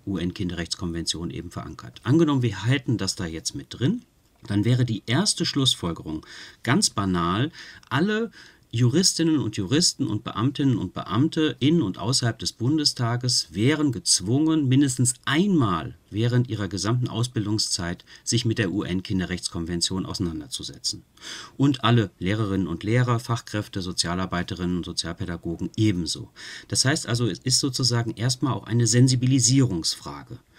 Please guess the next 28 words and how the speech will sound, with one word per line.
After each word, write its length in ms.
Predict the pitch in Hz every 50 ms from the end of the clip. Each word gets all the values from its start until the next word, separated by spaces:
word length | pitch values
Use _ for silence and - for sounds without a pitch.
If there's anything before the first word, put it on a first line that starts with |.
| - - - - - - -
Die 80 | 98
nächste 340 | 95 110 139 180 - - 196
Frage 320 | 180 - - 170 175 175 175
ist 240 | - - - -
dann, 200 | 156 156 165 165 - - - -
aber 180 | - 113 110 110
was 200 | 131 127 - -
würde 300 | 123 - 107 143 127 123
das 180 | 123 127 123 -
denn 140 | 131 120
jetzt 180 | 110 117 113 -
konkret 540 | - - 107 95 - - - 147 160 160 -
bedeuten? 500 | 98 92 - - - - 123 - - 127 - - - -
Nun, 280 | 110 131 156 160 135 - -
wenn 260 | 110 113 127 151 170
so 120 | 156 123
eine 200 | - - 131 135
Sensibilisierungsfrage 1080 | 120 127 131 131 131 123 120 127 131 123 - 127 123 123 117 - - 104 98 87 95
da 280 | 87 - 87 90 104 127
ist, 160 | 160 - -
dann 100 | 120 113
heißt 220 | 117 127 127 123 123
es 100 | 107 98
auch 160 | 92 - -
automatisch, 540 | 117 131 127 151 139 127 120 117 113 - -
dass 160 | 104 - -
die 140 | - 87 87
Rechtsprechung 800 | - - 123 123 - - - - - 151 151 - 175 185 180